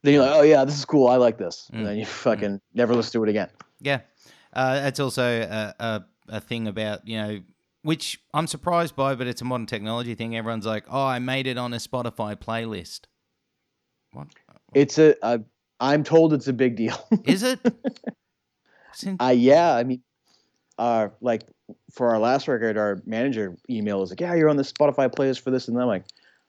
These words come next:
Speaker 1: I don't fucking know what that means, but if you're excited about it, that must be important.
Speaker 2: <laughs> It's so weird, the amount of bands I see share it and they go, "We're on the, you know,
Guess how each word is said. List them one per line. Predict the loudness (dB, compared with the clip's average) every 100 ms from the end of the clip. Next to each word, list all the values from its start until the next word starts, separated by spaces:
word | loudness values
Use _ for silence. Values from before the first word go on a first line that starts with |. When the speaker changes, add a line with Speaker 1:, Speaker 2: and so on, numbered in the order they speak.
| _ -4
Speaker 1:
I | 2
don't | 2 2
fucking | -2 -2 -4
know | -4
what | -4
that | -4 -4
means, | -4 -6 -2
but | -2
if | 4
you're | 6 6
excited | 4 0 0
about | -2 0 0
it, | -2
that | -4 0
must | -2 0
be | -2
important. | 0 2 0 0 -6 -8 -10
Speaker 2:
<laughs> | -10 -12 -14 -14 -8
It's | -8 -10 -20 -20 -20 _
so | -12 -6 -4
weird, | -2 -2 -2 -4
the | -6
amount | -6 -6
of | -6
bands | -6 -4 -4 -6 -10 -14 _
I | -12
see | -8 -6 -6
share | -4 -2 -2
it |
and | -4
they | -6
go, | -6 -6
"We're | -4 -6
on | -6 -6 -6
the, | -6 -6 _ _ _ _ _ -12
you | -6
know, | -2 -2 -4